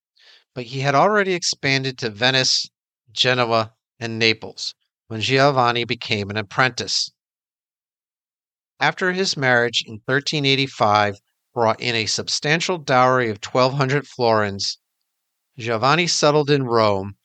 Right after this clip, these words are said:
as the executive partner of cousin Vieri's bank. Here he learned everything he needed to know about the banking business, the importance of a bank having branches in major commercial cities,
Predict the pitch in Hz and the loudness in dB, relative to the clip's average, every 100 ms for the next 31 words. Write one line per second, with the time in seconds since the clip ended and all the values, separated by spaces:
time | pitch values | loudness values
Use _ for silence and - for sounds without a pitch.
0 | _ _ - 120 107 120 110 - 127 123 | _ _ -8 -6 -4 -4 -4 -2 0 0
1 | 156 127 120 - 113 110 117 117 117 _ | 0 -2 -4 0 0 2 0 0 -2 _
2 | - 107 117 110 104 110 107 107 110 104 | -4 -4 -4 -6 -2 2 2 2 0 -4
3 | - 117 104 - - - _ _ _ _ | -2 0 0 -6 -20 -20 _ _ _ _
4 | _ _ _ _ _ - 151 170 190 196 | _ _ _ _ _ -8 0 0 0 -2
5 | 147 139 135 - 131 151 170 - 170 156 | 2 2 2 0 -2 0 -2 -2 -2 0
6 | 160 139 135 131 147 127 117 95 90 104 | -2 0 -2 -2 -2 2 2 2 -4 -12
7 | _ - 131 113 - 104 107 98 120 107 | _ -8 0 0 0 -4 -4 -4 -8 -4
8 | 127 123 110 101 - - _ _ _ _ | -2 -2 -4 -6 -6 -8 _ _ _ _
9 | _ _ _ _ - 127 123 - 254 170 | _ _ _ _ -10 -8 -8 0 2 2
10 | - 95 - - 117 120 135 120 104 - | -2 -10 -10 -6 -2 0 2 2 -2 -2
11 | 117 110 98 120 120 113 104 98 - - | -2 -2 0 2 2 0 -6 -10 -12 -12
12 | 113 113 117 110 113 123 104 101 110 98 | -4 0 2 0 -4 -4 -4 -4 -4 -2
13 | - 131 101 90 - | -2 0 -2 -6 -14